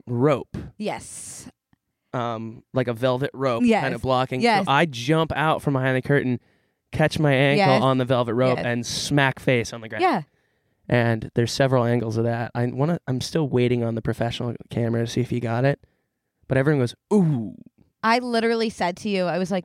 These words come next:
Speaker 2: "Did you fall?"
Speaker 1: 'Cause you
Speaker 2: Ye-
Speaker 1: couldn't see. Brooke was, like, kind of in the back.
Speaker 2: Yeah. And then you were like, "No."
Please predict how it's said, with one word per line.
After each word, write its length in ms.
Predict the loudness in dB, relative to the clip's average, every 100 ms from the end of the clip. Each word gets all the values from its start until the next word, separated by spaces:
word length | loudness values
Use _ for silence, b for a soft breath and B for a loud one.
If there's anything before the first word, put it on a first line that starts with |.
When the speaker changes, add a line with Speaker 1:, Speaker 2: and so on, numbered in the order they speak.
| _ -10
Speaker 2:
"Did 160 | -4
you 260 | 0 0 -4 _
fall?" 800 | -20 -12 0 2 2 0 -2 -4 _
Speaker 1:
'Cause 160 | 0 2
you 80 |
Speaker 2:
Ye- 20 | 2
Speaker 1:
couldn't 220 | 0 0
see. 140 | -2
Brooke 200 | 0 0
was, 160 | -2 -8 -6
like, 160 | -6
kind 220 | -4 -2
of 80 | 0
in 60 | 0
the 60 | 2
back. 420 | 2 0 -6 -2
Speaker 2:
Yeah. 380 | 2 2 2 -2 _ _ _ -4
And 160 | 2 2
then 140 | 4
you 80 | 4
were 80 | 2
like, 160 | 0
"No." 480 | -2 0 0 -2